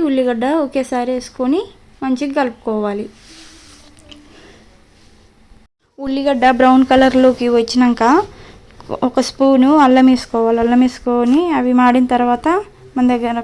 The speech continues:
కోసి పెట్టుకున్న టమాటాలు ఉన్నాయి కదా, అవి వేసుకోవాలి. ఇప్పుడు అవి మెత్తగా ఉడికిన తర్వాత దాంట్లోకి మనము మసాలా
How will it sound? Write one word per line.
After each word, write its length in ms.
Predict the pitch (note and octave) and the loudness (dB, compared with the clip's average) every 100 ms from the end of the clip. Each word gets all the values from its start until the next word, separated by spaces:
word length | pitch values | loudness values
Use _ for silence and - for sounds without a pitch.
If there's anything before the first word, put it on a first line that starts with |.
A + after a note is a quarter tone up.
| B3 | -2
కోసి 200 | B3+ - | -4 -2
పెట్టుకున్న 360 | C4 B3+ A#3+ B3+ B3+ | -4 -2 -2 0 0
టమాటాలు 420 | A#3+ A#3+ A#3+ A#3 | 0 0 -2 -2
ఉన్నాయి 200 | A#3 A3+ | -2 -4
కదా, 140 | A#3 C#4+ | -4 -2
అవి 100 | C#4 B3 | 0 -2
వేసుకోవాలి. 540 | A#3+ - A3 G#3+ G#3+ - - - - - - - - | -4 -6 -4 -2 -4 -10 -20 -20 -20 -20 -20 -12 -8
ఇప్పుడు 200 | B3+ B3+ | -2 2
అవి 160 | B3 B3+ B3 | 4 4 4
మెత్తగా 380 | A#3+ - B3+ B3+ | 2 -2 0 2
ఉడికిన 320 | B3 A#3+ C4 B3 B3 | 2 0 -2 -2 -2
తర్వాత 360 | A#3 A#3 A3+ C#4 C4+ | -2 -4 -4 -4 0
దాంట్లోకి 520 | B3 B3 B3 A#3 A#3 A#3 | 0 0 -2 -4 -4 -4
మనము 300 | A#3 B3 E4 G#4+ - - - - - _ | -2 0 0 0 -10 -20 -20 -20 -20 _
మసాలా 420 | C4 B3+ C4+ B3+ | 0 2 4 4